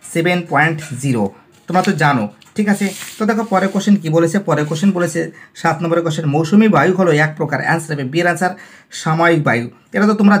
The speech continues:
জানো, খুব easy question, তোমরা ছোটোবেলা থেকে কিন্তু এই question কিন্তু পড়ে যাচ্ছ, ঠিক আছে? সাময়িক বায়ু। তো দেখো, সাময়িক বায়ু। পরের question কী বলেছে, আট নম্বরের question, একটি মুক্ত ভাসমান জলজ উদ্ভিদের নাম হলো কি, Answer হবে কী হবে?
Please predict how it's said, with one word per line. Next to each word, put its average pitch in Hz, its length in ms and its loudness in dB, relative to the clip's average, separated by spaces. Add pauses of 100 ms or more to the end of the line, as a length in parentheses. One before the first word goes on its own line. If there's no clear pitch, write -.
(100)
জানো, 156 220 2 (120)
খুব 165 160 -4
easy 156 180 0
question, 165 300 -4
তোমরা 170 160 -2
ছোটোবেলা 190 460 0
থেকে 185 220 -4
কিন্তু 175 200 -6
এই 165 80 -4
question 170 220 -6
কিন্তু 170 240 -8
পড়ে 127 140 -2
যাচ্ছ, 123 180 -4
ঠিক 165 180 -6
আছে? - 180 -2 (360)
সাময়িক 156 440 2
বায়ু। 104 200 0 (380)
তো 208 80 -4
দেখো, 202 220 0 (360)
সাময়িক 175 460 2
বায়ু। 127 220 2 (380)
পরের 190 180 2
question 208 240 2
কী 214 120 -6
বলেছে, 196 220 2 (200)
আট 165 240 0
নম্বরের 160 220 0
question, 131 240 -6
একটি 180 340 -4 (320)
মুক্ত 190 300 0
ভাসমান 160 520 2
জলজ 160 360 2
উদ্ভিদের 160 340 2
নাম 139 220 4
হলো 120 140 -2
কি, 117 120 -6
Answer 147 260 0
হবে 156 100 -8
কী 180 80 -4
হবে? 170 100 -4